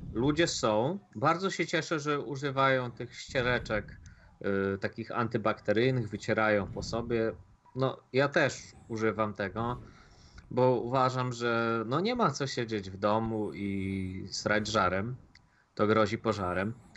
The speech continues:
E, tylko trzeba, że tak powiem, ograniczać to ryzyko. No, ry-, ryzyko jest. Tak samo chodzę do pracy, to jest ryzyko.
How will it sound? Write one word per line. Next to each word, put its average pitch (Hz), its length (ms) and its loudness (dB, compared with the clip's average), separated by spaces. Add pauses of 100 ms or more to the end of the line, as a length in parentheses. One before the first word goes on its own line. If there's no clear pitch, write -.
(580)
E, 98 280 4
tylko 180 320 0
trzeba, 214 600 4 (720)
że 170 160 -4
tak 190 160 -2
powiem, 190 340 -2
ograniczać 208 760 6
to 131 140 4
ryzyko. 101 560 0
No, 170 240 0
ry-, 214 240 2
ryzyko 220 320 4
jest. 139 280 6
Tak 131 100 -6
samo 117 180 -2
chodzę 156 260 0
do 139 100 0
pracy, 143 460 0 (500)
to 104 120 0
jest 104 160 -4
ryzyko. 120 560 -4